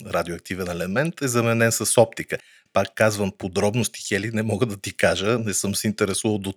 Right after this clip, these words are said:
толкова, че да ти опиша, м, точно как работи, с какви огледала, с какъв лазер, дали е рубинов, <laughs> дали е еди какъв си. Но важното е, че вече има нова технология, която позволява да е много по-малък по размер, да не е с размера на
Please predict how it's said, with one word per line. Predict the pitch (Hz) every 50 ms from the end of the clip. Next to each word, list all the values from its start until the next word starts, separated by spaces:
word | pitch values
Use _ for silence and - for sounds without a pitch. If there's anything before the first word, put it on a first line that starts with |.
| _
толкова, | - 104 104 104 95 - - 92 87 92
че | - - 104 90
да | 98 98
ти | - - 98
опиша, | 95 87 - - 95 90 - 98 87 - _ _ _ _ _ _ _ -
м, | 110 104 101 -
точно | 101 95 - - - 95 -
как | - 92 - -
работи, | 98 87 82 73 73 90 101 - - 107 95
с | -
какви | - - - 113
огледала, | 113 104 - 95 78 - - 95 85 90 107 123
с | 117 - - -
какъв | - - 123 110 - -
лазер, | 82 85 101 113 110 117 110 101
дали | 98 113 104 95 117 120
е | 110 101
рубинов, | 95 87 85 92 113 117 127 127 110 104
<laughs> |
дали | 101 101 101 113 123 - - -
е | 135
еди | 113 104 101 101 101 95 87 -
какъв | - 73 - - - 95 - -
си. | - 143 147 _ _ _ _ _ _ _ _ _ _ _ -
Но | 127 135 147 160 156 151 - -
важното | 123 113 120 127 135 131 139 135 135 - 139
е, | 131
че | 131 - - - 127 135 135 - 107
вече | 104 101 104 - -
има | 113 107 104 92
нова | 92 90 90 92 95 101 -
технология, | - 107 - - 127 127 131 123 123
която | - 104 95 101 - - 120
позволява | - - 104 92 - 95 95 95 98 104 104 - - -
да | 92 85 80
е | 82 -
много | 92 87 95 107 -
по-малък | - 104 101 104 101 95 92 92 90 - -
по | - 85
размер, | 76 76 76 78 78 76 82 107 110 - -
да | 101 92 87
не | 92 92
е | 92 90
с | - - 104 - -
размера | 104 95 92 92 95 90 95 95 92
на | 95 98 90 92 82 80